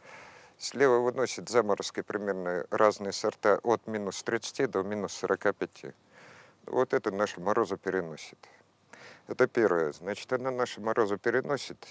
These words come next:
И вторая проблема — это выпревание. У нас высокий снежный покров, и весной десять-пятнадцать сантиметров моклого, мокрого прелого снега. Это сохраняется две недели. Корневая шейка сливы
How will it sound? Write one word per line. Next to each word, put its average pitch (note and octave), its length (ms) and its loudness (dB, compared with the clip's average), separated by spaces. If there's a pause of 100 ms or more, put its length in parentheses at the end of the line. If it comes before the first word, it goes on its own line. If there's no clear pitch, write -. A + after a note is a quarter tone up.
(100)
И A2 100 0
вторая C#3 340 4
проблема — G#2+ 540 0
это G#2 180 0
выпревание. F#2+ 800 4 (320)
У - 80 -4
нас C#3+ 260 -2
высокий G#2+ 420 -2
снежный G2 380 -4
покров, B2 440 2 (280)
и G#2 100 -2
весной A2 520 0 (760)
десять-пятнадцать - 920 0
сантиметров A2 880 -4
моклого, G#2 560 2
мокрого G2+ 540 2
прелого G2 460 2
снега. D#2+ 600 -4 (640)
Это A#2+ 260 0
сохраняется G#2+ 680 0
две G2+ 180 2
недели. D#2 500 -4 (760)
Корневая C3+ 500 6
шейка C3+ 400 0
сливы E2+ 480 0